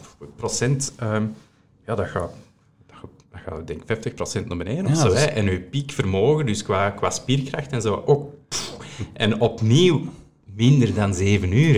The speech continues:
Speaker 1: hè?
Speaker 2: Ja, ja, ja, ja, ja.
Speaker 1: Dus ja, dat maakt ook voor een stuk waarom dat volgens mij,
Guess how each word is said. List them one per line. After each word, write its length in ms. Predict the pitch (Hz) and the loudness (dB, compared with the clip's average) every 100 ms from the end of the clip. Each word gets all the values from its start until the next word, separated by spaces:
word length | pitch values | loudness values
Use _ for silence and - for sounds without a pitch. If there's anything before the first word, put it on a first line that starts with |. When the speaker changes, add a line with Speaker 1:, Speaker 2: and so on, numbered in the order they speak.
| 98 | 4
Speaker 1:
hè? 60 | 139 | 2
Speaker 2:
Ja, 260 | - 196 - | 2 2 2
ja, 120 | - 196 | 4 4
ja, 80 | 127 110 95 | 4 2 0
ja, 180 | 92 104 | 0 -2
ja. 240 | 104 123 - - | -2 -6 -8 0
Speaker 1:
Dus 300 | 117 117 - | 2 2 0
ja, 220 | 113 127 | 2 2
dat 360 | 127 95 139 165 | 0 0 2 2
maakt 200 | 156 135 | 2 0
ook 120 | 135 | -2
voor 100 | - | -2
een 60 | 101 | -2
stuk 280 | - 170 - | -2 -4 0
waarom 320 | 131 117 107 | 2 2 2
dat 220 | 101 95 | 0 -2
volgens 320 | 104 92 - | -4 -4 -4
mij, 280 | 131 147 | -2 -2